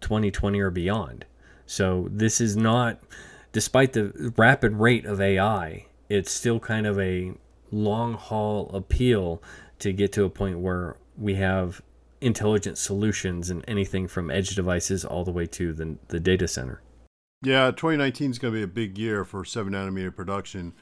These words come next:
Speaker 2: A M D already pre-announced and is sampling, uh, or will be sampling a seven nanometer version of their Vega G P U, also, uh, which will be applicable to, uh,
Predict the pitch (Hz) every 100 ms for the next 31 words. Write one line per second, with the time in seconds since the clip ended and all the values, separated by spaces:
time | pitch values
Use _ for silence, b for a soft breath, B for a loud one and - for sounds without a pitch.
0 | b b b b - 120 127 117 120 113
1 | 110 95 - 123 107 104 104 101 98 92
2 | 85 117 110 - 98 95 92 87 92 98
3 | 87 90 110 95 - 90 92 82 - 110
4 | 101 98 95 92 92 90 87 85 b b
5 | b 110 107 101 95 87 87 85 98 104
6 | 101 87 95 92 92 98 101 85 87 b
7 | b b b 107 110 107 90 87 - 95
8 | 90 90 90 - 90 90 - 95 85 87
9 | 85 - 98 90 85 85 b b b 90
10 | 85 85